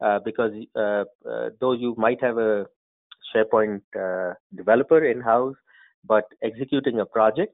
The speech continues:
for developing an intranet is not that easy. You have to deal with multiple departments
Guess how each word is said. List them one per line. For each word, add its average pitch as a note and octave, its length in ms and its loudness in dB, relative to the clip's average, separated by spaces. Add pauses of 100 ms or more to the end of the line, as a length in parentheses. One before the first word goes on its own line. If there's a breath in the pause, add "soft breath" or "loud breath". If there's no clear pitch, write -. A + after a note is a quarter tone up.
(140)
for G#2+ 80 -4
developing G#2+ 580 -4
an F#2+ 100 -2
intranet A2+ 500 0 (480)
is G2 160 0
not A2+ 300 2
that A2+ 180 4
easy. G#2 300 -4
You G#2 160 -2
have G2 100 -2
to G2 100 -14
deal G#2+ 260 -4
with G2+ 160 -2
multiple F#2+ 360 -4
departments F#2+ 680 0